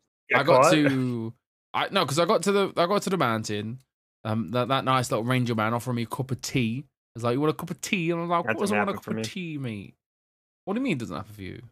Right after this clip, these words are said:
Speaker 2: Did you have all
Speaker 1: I
Speaker 2: the
Speaker 1: did not
Speaker 2: family at
Speaker 1: see
Speaker 2: the
Speaker 1: a
Speaker 2: end?
Speaker 1: ranger.
Speaker 2: So I got to, I went through Canada, got into Canada,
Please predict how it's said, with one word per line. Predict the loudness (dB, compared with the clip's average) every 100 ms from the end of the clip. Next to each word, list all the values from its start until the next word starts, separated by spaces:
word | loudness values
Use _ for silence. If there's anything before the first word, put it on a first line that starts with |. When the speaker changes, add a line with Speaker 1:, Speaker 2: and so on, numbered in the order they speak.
| _ _ _ -6
Speaker 2:
Did | 0
you | 2
have | 4
all | 2
Speaker 1:
I |
Speaker 2:
the | 4
Speaker 1:
did | 4
not | 4
Speaker 2:
family | 2
at | 2
Speaker 1:
see |
Speaker 2:
the | 2
Speaker 1:
a | 4
Speaker 2:
end? |
Speaker 1:
ranger. | 2 2 0 -4 -4 _ _ _ _ _
Speaker 2:
So | 2 2
I | 4
got | 2 2
to, | 0 2 0 2
I | 0
went | 2 0
through | -2 -2
Canada, | -2 -2 -4 -4 -4
got | -4 -4
into | -4
Canada, | -4 -4 -6 -8